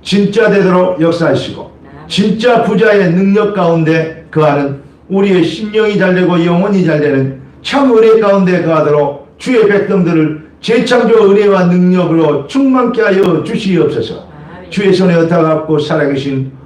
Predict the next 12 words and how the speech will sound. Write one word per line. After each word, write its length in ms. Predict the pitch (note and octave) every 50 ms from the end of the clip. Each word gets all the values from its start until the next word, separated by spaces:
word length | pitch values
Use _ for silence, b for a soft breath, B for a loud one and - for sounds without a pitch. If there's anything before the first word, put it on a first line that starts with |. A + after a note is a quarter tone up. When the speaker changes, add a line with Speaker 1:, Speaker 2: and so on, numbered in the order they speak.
| - -
Speaker 1:
우리 200 | - - B3+ B3+ B3
주 180 | A#3+ A#3 A3+
예수 460 | A3 - - G#3+ G#3 G#3+ G3+ G3 F3 -
그리스도 500 | - G#3+ A3 G#3 G3 G3 F3+ - F#3 F#3 F3
이름으로 580 | E3+ E3+ E3 E3 E3 E3 D#3+ D#3 D3 C#3 - -
기도드리옵나이다. 1080 | - A3+ A3 A3 G3 G3 G#3 G3+ G#3 G#3+ G#3+ G#3 E3 - - - G2+ G2 - - - - - - - - - -
Speaker 2:
아멘. 280 | E3+ - - - - - -
Speaker 1:
아멘. 680 | D3 D3+ D#3 D#3+ E3 F3+ F3+ D#3+ D3 C3 B2+ - - - - - - - - - _ _ - - - - - - - - -
우리 100 | D#3 D#3 D#3+
합심해서 460 | E3 D#3+ - E3 D#3 D#3 D3+ D#3 D3+
기도하겠습니다. 720 | D3+ D#3 D#3 D3 C#3+ C#3 C#3 C3+ - C3+ C3+ C3+ C3+ C3+ C3
하나님, 520 | B2+ D3 D3 D3 C3+ C3+ C3 B2+ - -